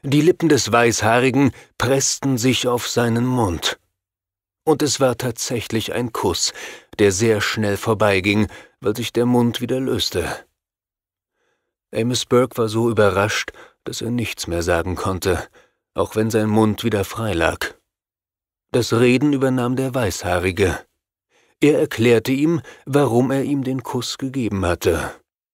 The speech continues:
„Es ist der Pestkuss gewesen, mein Freund. Wir haben dich infiziert. Du gehörst jetzt zu uns. Wir sind die Pestbringer, die Verdammten,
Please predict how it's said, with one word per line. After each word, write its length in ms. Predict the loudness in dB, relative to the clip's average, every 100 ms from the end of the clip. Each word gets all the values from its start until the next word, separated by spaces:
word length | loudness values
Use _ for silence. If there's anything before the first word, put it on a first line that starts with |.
| _ _ _ _ _ _ _
„Es 160 | -2 2
ist 280 | 0 2
der 140 | 4 4
Pestkuss 800 | 2 -2 -2 -6 -2 0 0 -2
gewesen, 500 | 0 2 2 0 -4
mein 180 | -6 -6
Freund. 520 | -2 -2 -2 -6 -10 _ _ _ _ _ _ _ _ -4
Wir 260 | 2 4
haben 300 | 4 2 0
dich 220 | 0 -2
infiziert. 920 | -4 -2 -2 -2 -2 0 -2 -4 -10 _ _ _ _ _ -4
Du 120 | 0
gehörst 540 | 4 6 6 6 4 0
jetzt 380 | 0 -2 -6
zu 180 | -4 -2
uns. 520 | 0 -2 -2 -2 -2 -6 _ _ _ _ _
Wir 420 | 0 2 4 4
sind 300 | 2 -2 -2
die 100 | -6
Pestbringer, 960 | -4 -4 -2 -4 -2 -2 0 -2 -4 -6 -8
die 80 |
Verdammten, 720 | 0 0 2 0 -2 -6 -6